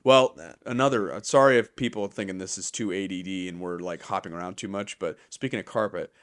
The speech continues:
Speaker 1: did you notice the carpet in
Speaker 2: Oh,
Speaker 1: Sid's
Speaker 2: yeah.
Speaker 1: house is the
Speaker 2: It's The
Speaker 1: carpet from The
Speaker 2: Shining.
Speaker 1: Shining?
Speaker 2: Yeah.
Speaker 1: Yeah. Yep.
Speaker 2: Yeah, the, the carpet in Sid's house is the carpet from The Shining.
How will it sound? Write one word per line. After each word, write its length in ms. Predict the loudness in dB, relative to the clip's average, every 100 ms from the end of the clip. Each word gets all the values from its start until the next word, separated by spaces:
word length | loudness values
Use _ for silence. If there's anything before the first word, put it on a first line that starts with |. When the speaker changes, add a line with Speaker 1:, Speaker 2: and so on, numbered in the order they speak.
| _
Speaker 1:
did 140 | -12
you 80 | -8
notice 400 | -2 0 -2 -4
the 100 | -8
carpet 460 | -4 -2 0 -2 -4
in 260 | -10 -12 -16 -10 2
Speaker 2:
Oh, 180 | 6 8
Speaker 1:
Sid's 80 | 10
Speaker 2:
yeah. 160 | 12
Speaker 1:
house 300 | 12 12 8
is 120 | -2
the 60 | -2
Speaker 2:
It's 80 | 6
The 60 |
Speaker 1:
carpet 120 | 8 12
from 40 |
The 40 |
Speaker 2:
Shining. 420 | 12 12 12 12 12 10
Speaker 1:
Shining? 340 | 6 6 4 2
Speaker 2:
Yeah. 140 | 6 10
Speaker 1:
Yeah. 560 | 10 10 8 2 -2 -6 _ -8 4
Yep. 240 | 4 4 _ _
Speaker 2:
Yeah, 280 | 2 6 6
the, 400 | 8 8 8 2
the 120 | 0 0
carpet 520 | 6 4 6 2 4
in 200 | 0 0
Sid's 300 | -2 -2 0
house 400 | 2 2 0 -4
is 200 | -6 -4
the 100 | -6
carpet 420 | -2 -2 -2 -6
from 140 | -6
The 100 | -4
Shining. 580 | -2 -2 0 0 -2 -6